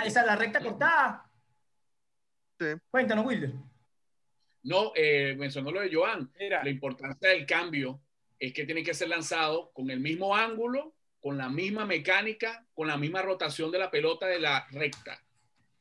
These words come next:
Speaker 3: Y ese era, él lo hacía increíble, eso lo decía idéntico, obviamente
Speaker 2: Sí.
Speaker 3: era un abuso.
Speaker 1: Por eso,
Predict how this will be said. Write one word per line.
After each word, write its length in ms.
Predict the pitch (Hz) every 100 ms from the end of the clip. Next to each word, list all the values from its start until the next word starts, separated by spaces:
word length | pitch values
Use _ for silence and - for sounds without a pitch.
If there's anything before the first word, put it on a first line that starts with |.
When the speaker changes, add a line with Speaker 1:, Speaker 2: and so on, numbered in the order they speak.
| _
Speaker 3:
Y 120 | - 127
ese 300 | - 170 180
era, 120 | 180 -
él 180 | 143 143
lo 80 | 170
hacía 300 | - 196 196 -
increíble, 520 | 208 185 160 170 151
eso 120 | 143
lo 60 | 185
decía 240 | 185 214
idéntico, 760 | - 190 202 180 160 156 220 - _
obviamente 720 | 120 123 131 139 143 147 147
Speaker 2:
Sí. 80 | 151 - -
Speaker 3:
era 340 | 139 143 160
un 420 | 175 185 190 196 - _
abuso. 600 | 160 170 165 208 214 -
Speaker 1:
Por 100 | 214
eso, 320 | 214 254 269